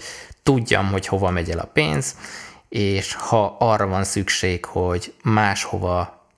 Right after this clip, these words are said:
kell a pénzt, ö, csoportosítani, akkor tudjam, hogy honnan vehetek el, és, ö, melyik úgymond költséghelyen vagy kategóriában hogyan állok.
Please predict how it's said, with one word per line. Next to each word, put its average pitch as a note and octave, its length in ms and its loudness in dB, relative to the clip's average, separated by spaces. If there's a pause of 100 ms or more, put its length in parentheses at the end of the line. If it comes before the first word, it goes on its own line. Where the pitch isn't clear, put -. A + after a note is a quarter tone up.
(120)
kell G2+ 320 2
a F2+ 60 2
pénzt, F2+ 540 -2
ö, E2+ 340 -2
csoportosítani, B2 1040 0 (500)
akkor G2+ 840 0
tudjam, G2+ 480 2
hogy G2 160 0
honnan G2 480 2
vehetek F#2+ 580 0
el, B2+ 520 2
és, F#2+ 580 0
ö, G2 360 2
melyik G2+ 600 0 (480)
úgymond G2+ 400 2
költséghelyen G2 880 2
vagy D#2+ 160 -4
kategóriában F#2+ 840 2
hogyan F#2 340 0
állok. A#2 500 2